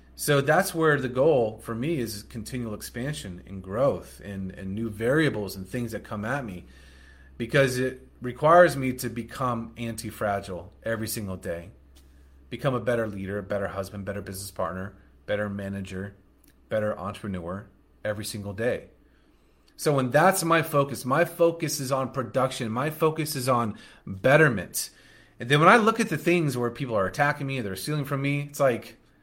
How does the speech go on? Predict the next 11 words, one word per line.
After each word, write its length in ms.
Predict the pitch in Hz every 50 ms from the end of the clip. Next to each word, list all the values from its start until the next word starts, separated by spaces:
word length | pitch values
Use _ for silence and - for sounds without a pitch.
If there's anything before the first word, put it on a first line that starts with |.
| _ _ _ _ _ _ _ _ _ _
that's 300 | - 131 170 208 208 - -
old 320 | 127 135 151 151 131 107
news. 300 | 107 127 190 220 175 123
That's 300 | 110 139 170 175 - -
yesterday's 760 | 123 143 175 196 190 - 185 165 160 139 127 120 - - -
ish. 500 | - 120 107 92 - - - - - - - _ _ _ _ _ _ _ _ _ _ _ _ _ _ _ _ _ _ _ _ _ _ -
I'm 160 | 139 175 202
on 160 | 180 151 139
to 100 | - 131
new 200 | 123 127 120 104
things. 600 | - - 135 151 156 110 92 85 - - - -